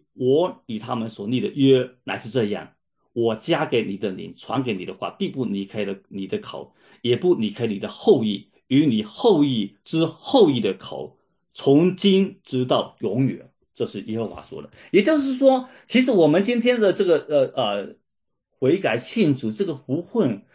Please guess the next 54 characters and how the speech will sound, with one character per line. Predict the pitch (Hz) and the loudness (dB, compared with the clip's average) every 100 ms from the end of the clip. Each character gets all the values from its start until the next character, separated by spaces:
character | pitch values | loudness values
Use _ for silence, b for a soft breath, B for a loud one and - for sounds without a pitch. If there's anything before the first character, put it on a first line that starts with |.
| b | b
在 | - 226 | 0 0
这 | 302 | 2
里 | 254 | 2
面 | 190 | 2
神 | 190 185 214 | 0 0 0
其 | 202 | -2
实 | 196 | -6
是 | - 202 | -6 -4
应 | 170 220 | -2 -2
许 | 143 | -2
神 | 123 - 147 | -6 -4 -4
的 | 170 | -4
话， | - 110 180 - b b b b | -8 -2 0 -2 b b b b
是 | - 226 - | -6 -4 0
能 | 156 139 151 220 | 2 4 6 4
够 | 277 214 | 4 2
在 | 139 - 247 175 143 | 2 0 2 4 2
我 | 127 123 113 | -2 0 0
们 | 117 117 151 185 - | -2 -4 -6 -8 -4
跟 | 165 180 | -4 -4
我 | 143 147 147 127 | -4 2 4 4
们 | 117 123 135 | 2 -2 0
的 | 123 | 0
后 | - 196 139 | -2 -4 -2
裔 | 123 113 | -4 -6
当 | 117 113 | -6 -8
中， | 107 107 107 107 _ _ _ _ _ _ | -6 -6 -8 -10 _ _ _ _ _ _
啊， | - 101 | -10 -10
这 | - 120 | -2 0
样 | 107 | 0
的 | 101 101 - _ _ _ _ _ _ | -2 -6 -8 _ _ _ _ _ _
永 | 143 143 | 2 4
远 | 170 117 | 4 2
的 | |
长 | 113 - 117 | -2 -4 -4
存 | 127 87 | -4 -10
下 | - - | -16 -18
去。 | - - _ _ _ | -20 -20 _ _ _
啊， | 127 | -6
这 | 156 | -4
实 | 131 135 | -4 0
在 | 156 | 0
是 | 135 127 | 2 -4
一 | |
个 | 113 | -2
太， | 113 135 | -4 -4
太 | 113 - | -4 -4
宝 | 123 80 | -6 -8
贵 | 98 110 | -8 -8
的 | 90 | -6
一 | 90 | -10
个 | 87 | -12
应 | 95 90 | -14 -14
许， | - | -18